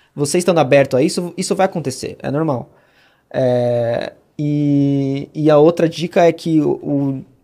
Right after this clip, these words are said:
a indústria, assim, o universo de game audio, ele é, ele é bem pequeno. Então,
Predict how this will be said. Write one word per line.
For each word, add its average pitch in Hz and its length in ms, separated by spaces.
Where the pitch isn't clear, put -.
a 135 100
indústria, 135 360
assim, 127 140
o 123 60
universo 127 500
de 123 100
game 123 200
audio, 131 260
ele 123 80
é, 135 240
ele 120 100
é - 20
bem 147 260
pequeno. 123 540
Então, 131 760